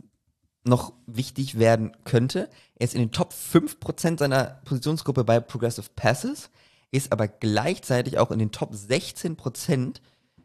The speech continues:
seiner Positionsgruppe für Progressive Passes Received, also für die Spieler, die einen Vorwärtspass erhalten haben, der mindestens fünf Meter Raum überbrückt.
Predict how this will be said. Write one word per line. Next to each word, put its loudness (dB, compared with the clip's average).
seiner 0
Positionsgruppe 0
für -6
Progressive -2
Passes 0
Received, -4
also -2
für -4
die -6
Spieler, 0
die 2
einen 0
Vorwärtspass -4
erhalten 2
haben, 2
der 4
mindestens -2
fünf -6
Meter 0
Raum 2
überbrückt. -2